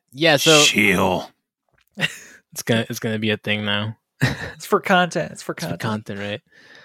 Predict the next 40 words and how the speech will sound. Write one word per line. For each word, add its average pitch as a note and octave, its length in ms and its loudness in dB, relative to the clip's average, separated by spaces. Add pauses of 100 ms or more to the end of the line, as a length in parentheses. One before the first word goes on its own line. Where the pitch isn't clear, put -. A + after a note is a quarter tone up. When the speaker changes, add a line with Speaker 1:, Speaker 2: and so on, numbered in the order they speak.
(200)
Speaker 1:
Uh, A#2+ 560 6
someone's G#3+ 360 2
gotta A2 200 -8
do G#2+ 160 -6
it G#2+ 80 -4
out G#2+ 120 -6
of G#2+ 80 -6
the G#2 80 -10
three G#2+ 200 -6
of G#2+ 120 -4
us, G#2+ 200 -6
right? C3+ 300 -2
Speaker 3:
I E3 100 -2
know, E3+ 240 0
right? E3+ 240 0 (640)
Speaker 1:
<laughs> A3+ 120 -2 (1400)
Uh, B2+ 580 4 (220)
but D3+ 460 6
yeah, F3 260 4
in D#3 80 0
terms F#3+ 200 4
of G#3 100 6
that, E3+ 200 4
I, D3+ 220 2
I D3 120 0
plan F3 320 2
to G#3 100 -4
do, D3+ 200 -2
I D3 120 2
went F3 220 2
to F#3+ 60 -2
go D3+ 180 2
do D3+ 120 2
the C#3+ 120 6
eleven B2+ 580 0
one, D#3+ 380 2 (140)
and A#2+ 460 0
there B2 140 6
was, C3 800 6
uh, A#2+ 300 4